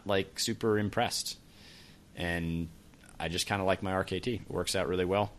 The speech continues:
No other issues with any parts, I don't think. I put on that new D T Swiss rear hoop.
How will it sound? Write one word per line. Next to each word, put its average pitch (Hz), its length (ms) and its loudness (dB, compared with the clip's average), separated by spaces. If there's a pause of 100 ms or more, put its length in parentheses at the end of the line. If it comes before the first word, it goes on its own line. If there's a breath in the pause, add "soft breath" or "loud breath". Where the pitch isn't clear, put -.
(1400 loud breath)
No 117 160 6
other 151 140 8
issues 139 320 4
with 127 80 4
any 123 120 4
parts, 139 320 2
I 95 60 2
don't 80 180 -2
think. - 360 -4 (720)
I - 60 -8
put 123 180 4
on 117 80 6
that 104 120 6
new 104 320 4
D 107 200 0
T 107 140 2
Swiss 104 360 2
rear 98 380 2
hoop. 113 260 0